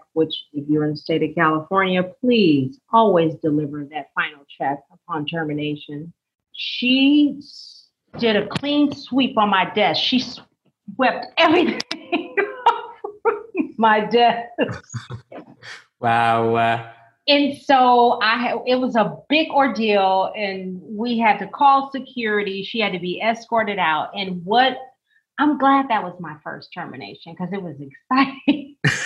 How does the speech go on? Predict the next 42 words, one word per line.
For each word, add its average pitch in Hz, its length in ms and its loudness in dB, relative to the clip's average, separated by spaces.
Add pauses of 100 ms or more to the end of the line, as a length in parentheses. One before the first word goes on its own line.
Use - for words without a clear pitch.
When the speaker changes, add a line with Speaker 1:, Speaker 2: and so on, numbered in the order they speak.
Speaker 1:
It 285 160 2 (120)
was 277 280 0 (120)
full 311 180 6
of 254 220 -2
fireworks, 285 720 2 (400)
and 233 160 0
I 233 220 2
will 233 180 0
never 233 800 0 (240)
forget 202 440 -2
that 180 220 2
day. 175 340 -4
And, 196 200 -4
and 196 160 -2
I 190 100 4
laugh 208 360 4
about 180 400 0
it 175 100 -10
today. 175 540 -2
And 202 100 0
I 202 80 4 (100)
have 226 220 0
talked 208 320 2
to 190 60 -6
that 180 180 2
employee 180 680 -6
since 202 320 -4
then. 208 280 -2
I 185 60 0
haven't 170 180 -6
talked 170 240 -2
to 160 60 -10
her 143 100 -8
in 131 280 -12
years, 156 440 -12 (360)
but 190 280 2
we 208 200 -2
always 190 460 2
laugh 175 320 0
about 143 340 -4
that 151 220 -6
story. 151 420 -6